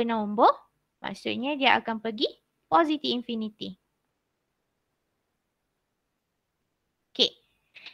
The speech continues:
Now kita nak cari range. Kalau range, ingat daripada bawah ke atas tarik pergi paksi Y. So tadi yang dotted tarik tu saya padam. Eh,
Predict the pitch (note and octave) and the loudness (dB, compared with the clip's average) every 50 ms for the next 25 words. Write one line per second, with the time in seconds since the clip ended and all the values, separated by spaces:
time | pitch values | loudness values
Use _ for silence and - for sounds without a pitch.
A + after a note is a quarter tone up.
0 | _ _ - D4+ F4 F#4+ F#4 F#4 - D4 B3+ G#3+ - - A#3+ A3+ A3 G#3 E3 F3+ | _ _ 4 4 4 4 2 -2 0 0 0 0 2 2 0 0 2 -2 -2 0
1 | G#3+ C4 A3 F#3 F#3 - - - _ _ _ - - _ _ _ _ _ _ _ | 2 2 0 0 -4 -10 -16 -18 _ _ _ -20 -20 _ _ _ _ _ _ _
2 | _ _ _ _ _ _ _ _ _ - G#3 G#3 A3 A3+ A3+ A3+ A3 A3+ A#3 C#4 | _ _ _ _ _ _ _ _ _ -6 -6 -2 2 4 4 4 4 2 2 2
3 | E4+ A4+ - - - A#3+ A#3 A3+ A3+ C4+ F4 A4 - - _ - G3+ A#3 A#3 A3+ | 2 2 0 -6 -8 -8 -6 -4 0 2 0 0 0 -2 _ -4 0 0 2 2
4 | B3 B3 B3 - A3+ A3+ A3+ G3+ A#3+ A#3 G#3+ G3+ A3+ A3+ A3 G#3+ G#3+ G#3+ A3+ C4+ | 0 -2 2 2 2 2 2 0 -2 -2 2 4 6 6 6 6 4 6 8 8
5 | F4+ G4 F#4+ - _ - D#4+ C#4 - - A3 A3 A3 - _ - C#4+ G4 - - | 8 8 6 -4 _ -2 -2 -2 2 0 0 0 0 -2 _ 6 6 6 6 0
6 | - _ _ _ - B3 A#3+ A#3+ B3 B3 A3+ - - A#3+ G#3+ G#3 A#3+ A#3+ _ G#3+ | -14 _ _ _ 6 6 6 6 4 2 -2 -2 -6 -6 -6 -6 -10 -2 _ 0
7 | - A3 - - - A3 A3 G#3+ G#3+ A3+ A#3 G#3+ F3+ - - _ _ _ _ _ | 0 0 -8 -10 -10 -8 -8 0 4 6 6 6 4 -2 -12 _ _ _ _ _
8 | _ _ _ _ _ _ _ - G#3+ G#3+ - A3 A3 G3+ A3 A3 A3 A3 A3 G#3 | _ _ _ _ _ _ _ -14 -14 -10 -6 -6 -6 -4 -4 -4 -4 -2 0 -2
9 | G#3 G#3+ - A3 G#3 - A3+ A3+ A3+ A#3 A#3 A#3+ - A#3 A3 A3 G#3+ G#3+ G#3 G#3+ | -2 -2 -2 -6 2 4 4 4 4 2 -2 -4 -6 -6 -2 -2 -2 0 2 4
10 | A3 B3 E4+ G4 - _ _ _ _ _ _ _ _ _ _ _ _ _ _ _ | 2 2 2 -2 -10 _ _ _ _ _ _ _ _ _ _ _ _ _ _ _
11 | _ _ _ _ _ _ _ _ _ _ _ _ _ _ _ _ _ _ _ _ | _ _ _ _ _ _ _ _ _ _ _ _ _ _ _ _ _ _ _ _
12 | _ _ _ _ _ _ _ _ _ _ _ _ _ _ _ _ _ _ _ _ | _ _ _ _ _ _ _ _ _ _ _ _ _ _ _ _ _ _ _ _
13 | _ _ _ _ _ _ _ _ _ _ _ _ _ _ _ _ _ _ _ C#4 | _ _ _ _ _ _ _ _ _ _ _ _ _ _ _ _ _ _ _ 6
14 | F#4 G4+ - - | 6 6 4 -8